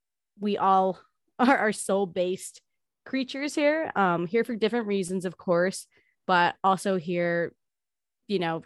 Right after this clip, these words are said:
to express gratitude and love and to experience life in the best way that we potentially can. Um, so yeah, I, I've experienced a lot of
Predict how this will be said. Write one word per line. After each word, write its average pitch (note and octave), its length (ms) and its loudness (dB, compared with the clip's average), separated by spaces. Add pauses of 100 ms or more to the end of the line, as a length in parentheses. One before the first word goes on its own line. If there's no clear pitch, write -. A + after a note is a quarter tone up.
(120)
to F3 300 -2
express - 680 -2 (380)
gratitude F3+ 440 2
and F3 140 0
love E3 320 -2
and E3 220 -4
to F#3 140 -2
experience F3+ 640 2
life E3 460 -2 (420)
in F#3+ 80 0
the F#3 80 4
best F3 240 2
way F3+ 120 2
that E3 220 0
we F3 220 -6
potentially F3 500 -2
can. F#3 420 0 (440)
Um, E3 440 0 (800)
so C4+ 120 -6
yeah, B3 220 4
I, G#3+ 360 0 (140)
I've G#3+ 380 2
experienced F#3+ 580 -4
a F#3+ 60 -4
lot F3 240 -2
of E3 200 -6